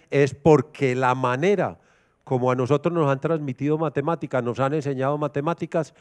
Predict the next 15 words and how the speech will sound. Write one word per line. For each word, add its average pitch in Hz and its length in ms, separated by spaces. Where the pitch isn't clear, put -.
tiene 139 460
falencias 123 600
demasiado 131 720
graves 127 540
que 110 120
nos 104 200
hacen 120 360
que 104 140
no 101 100
le 110 140
cojamos 104 460
amor 95 400
a 120 80
las 113 140
matemáticas. 104 720